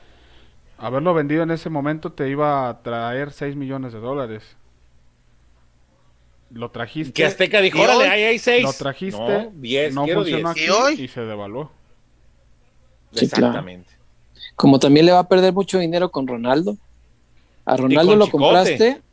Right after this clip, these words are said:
Speaker 4: Sí, Ronaldo. Bueno, Chicote a lo mejor todavía le puedes vender tantito el, el, el verso este del potencial y lo que tiene y bla, bla, bla.
Speaker 2: César,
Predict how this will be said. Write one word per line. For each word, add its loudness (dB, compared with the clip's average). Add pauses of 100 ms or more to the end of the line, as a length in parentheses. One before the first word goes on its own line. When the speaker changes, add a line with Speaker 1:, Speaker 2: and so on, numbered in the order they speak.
(300)
Speaker 4:
Sí, -6
Ronaldo. 2
Bueno, 6
Chicote 4
a 6
lo 6
mejor -2
todavía 0
le -2
puedes -2
vender -4
tantito 0
el, 4
el, -8 (840)
el 4
verso 6
este 4
del 6
potencial 4
y 8
lo 4
que -10
tiene 0
y 2
bla, -2
bla, -2
bla. -4
Speaker 2:
César, -2